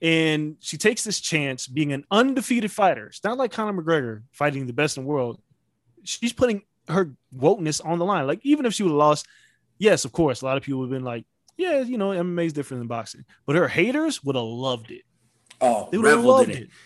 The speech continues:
Speaker 2: They had the drafts ready.
Speaker 1: Yeah, they were, they were ready to, but, and then she won. I give her so much credit, man. I don't think we give Claressa Shields enough credit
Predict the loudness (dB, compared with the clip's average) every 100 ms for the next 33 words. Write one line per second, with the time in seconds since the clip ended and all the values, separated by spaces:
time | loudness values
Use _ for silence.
0 | _ 2 4 4 0 0 4 4 4 2
1 | 4 4 4 -2 _ _ _ _ -12 -2
2 | 2 2 0 -6 -2 0 0 2 6 8
3 | 8 2 -2 -2 -4 -4 _ -10 -8 -6
4 | -6 -6 -6 -6 -10 -16 _ _ _ -4
5 | -2 0 0 -2 0 2 2 2 -2 0
6 | 2 2 0 -2 0 -2 -2 -4 0 0
7 | 0 -4 -4 -4 -4 -6 -6 -6 0 0
8 | -2 -12 -12 -12